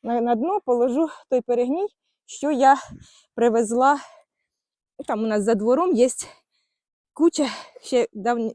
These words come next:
давно лежав кінський перегній. Потім він перегнив і став таким торфом. І тому я на дно кожної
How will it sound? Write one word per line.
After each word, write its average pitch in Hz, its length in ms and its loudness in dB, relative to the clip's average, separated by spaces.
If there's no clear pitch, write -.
давно 262 260 -2
лежав 247 400 -2
кінський 254 400 -4
перегній. 226 1600 -2
Потім 233 280 0
він 220 140 -2
перегнив 240 460 -2
і 233 60 -2
став 285 240 -2
таким 240 340 -4
торфом. 175 460 -10
І 220 60 -14
тому 302 280 -6
я 269 180 0
на 233 140 -2
дно 254 300 0
кожної 226 580 -2